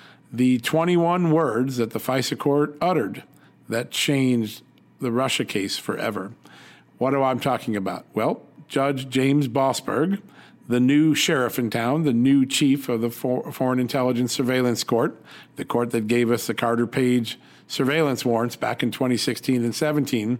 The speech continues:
he issued an opinion late last week. And the original news was, hey,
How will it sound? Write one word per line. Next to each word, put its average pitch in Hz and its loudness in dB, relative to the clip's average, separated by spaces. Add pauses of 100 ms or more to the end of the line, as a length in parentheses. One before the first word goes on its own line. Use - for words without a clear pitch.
(500)
he 254 4
issued 185 2
an 143 2
opinion 131 0
late 123 0
last 117 -2
week. 101 0
And 117 0
the 127 2
original 180 2
news 135 2
was, 131 0 (540)
hey, 160 0